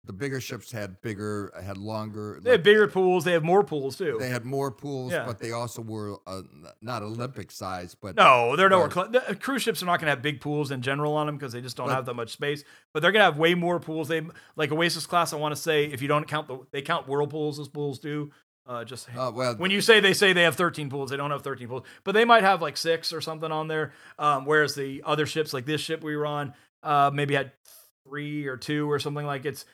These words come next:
Speaker 2: 'cause it's just smaller scale. Um, and they might
Speaker 1: But
Speaker 2: be,
Speaker 1: the
Speaker 2: they
Speaker 1: ships
Speaker 2: might be a
Speaker 1: weren't
Speaker 2: little
Speaker 1: very
Speaker 2: bit
Speaker 1: long. Y-, you're not gonna do laps in it.
Speaker 2: No, no, no, no.
Speaker 1: No,
Speaker 2: These
Speaker 1: no,
Speaker 2: are more
Speaker 1: no.
Speaker 2: like waiting around in pools
Speaker 1: Right.
Speaker 2: and just kinda chilling
Speaker 1: That's
Speaker 2: pools.
Speaker 1: what I'm saying. But the other pool, the, the, the bigger ships did have areas that you could do a lap.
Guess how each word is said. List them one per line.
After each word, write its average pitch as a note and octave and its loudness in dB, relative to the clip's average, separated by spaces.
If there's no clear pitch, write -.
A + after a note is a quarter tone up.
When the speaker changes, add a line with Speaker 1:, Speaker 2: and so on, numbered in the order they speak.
Speaker 2:
'cause A#3 0
it's A#3 -2
just A#3 -4
smaller A3 2
scale. C#3 -2
Um, E3 2
and F3+ 2
they G#3 8
might A#3+ 10
Speaker 1:
But A3 4
Speaker 2:
be, G3+ 2
Speaker 1:
the E3+ -4
Speaker 2:
they - 0
Speaker 1:
ships F#3+ 0
Speaker 2:
might G#3+ 4
be F#3+ 2
a F3+ 4
Speaker 1:
weren't E3+ 0
Speaker 2:
little D3 0
Speaker 1:
very C3 0
Speaker 2:
bit C3 -4
Speaker 1:
long. A#2 -4
Y-, B2+ -16
you're D#3 -8
not E3+ -8
gonna E3 -10
do B2+ -10
laps A#2 -6
in G2+ -8
it. - -18
Speaker 2:
No, G3 12
no, E3 6
no, D#3 2
no. C#3 0
Speaker 1:
No, C3+ 0
Speaker 2:
These A3+ -2
Speaker 1:
no, B3 6
Speaker 2:
are - 4
more F#3+ 4
Speaker 1:
no. F3+ 4
Speaker 2:
like D#3 4
waiting D3+ 2
around C#3+ -2
in C3 -8
pools C3+ -4
Speaker 1:
Right. G#2+ 2
Speaker 2:
and B2+ -10
just C#3 -8
kinda C#3 -2
chilling A#2 -6
Speaker 1:
That's C3+ -4
Speaker 2:
pools. - -6
Speaker 1:
what C3+ -2
I'm A#2 -8
saying. G#2+ -10
But A2 -12
the A2+ -8
other E3 -6
pool, A#2+ -10
the, G#2 -10
the, G#2 -12
the F#2+ -14
bigger C#3 -8
ships - -12
did C3+ -4
have G#2+ -8
areas A2 -8
that G2 -14
you F#2 -16
could F#2 -16
do G2 -8
a F2 -8
lap. F2 -12